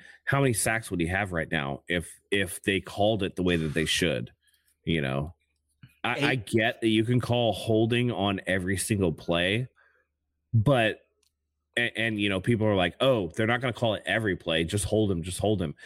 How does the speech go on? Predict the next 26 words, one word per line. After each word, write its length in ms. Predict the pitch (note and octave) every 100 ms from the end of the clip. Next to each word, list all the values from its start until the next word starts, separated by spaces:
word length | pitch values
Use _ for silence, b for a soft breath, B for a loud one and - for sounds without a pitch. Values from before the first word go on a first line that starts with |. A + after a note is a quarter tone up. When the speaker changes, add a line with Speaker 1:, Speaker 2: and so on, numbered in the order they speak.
| B B _ -
Speaker 1:
It's 180 | C3+
gotten 240 | - D#3 C3+
so 220 | D3 C#3
egregious, 520 | G2+ F2+ A2 D3 A2
though. 200 | - F2+
Maybe 340 | F2 A2+ D#3 F3+
you 140 | C3+
do 320 | G2 G2 A#2+
need 200 | E3 G2
to 80 | E2+
call 280 | E2 F#2+ E2
it 120 | - -
every 340 | G#2+ G2 G2+
time 320 | - G#2 G2+
you 120 | F#2+ F2
see 280 | - A#2
it 140 | C3 -
like 240 | D2+ D#2
that, 280 | D#2+ D#2+ F2 b b b
so 160 | - C#3
that 180 | A#2 C3+
they 100 | E3
stop 580 | D3 - D#3+ E3+ - -
so 280 | - C#3 C3+
much 260 | C3 A2+ A#2
egregious 840 | G#2 - G2+ A#2+ B2 A#2 - -